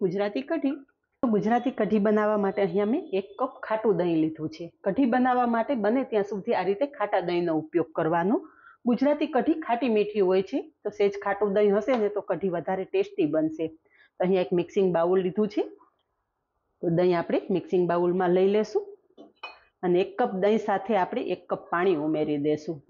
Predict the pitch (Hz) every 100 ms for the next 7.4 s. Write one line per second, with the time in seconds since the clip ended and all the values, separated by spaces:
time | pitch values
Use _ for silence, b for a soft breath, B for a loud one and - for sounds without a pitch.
0 | - 208 214 262 262 240 208 220 262 240
1 | 233 233 220 220 226 277 190 180 180 175
2 | 185 185 185 180 170 180 180 277 - B
3 | B 254 233 226 240 247 233 233 233 269
4 | 262 302 302 233 - 226 247 285 285 233
5 | 214 - B B B - 285 254 262 -
6 | 240 247 247 233 233 214 202 202 185 185
7 | 190 190 -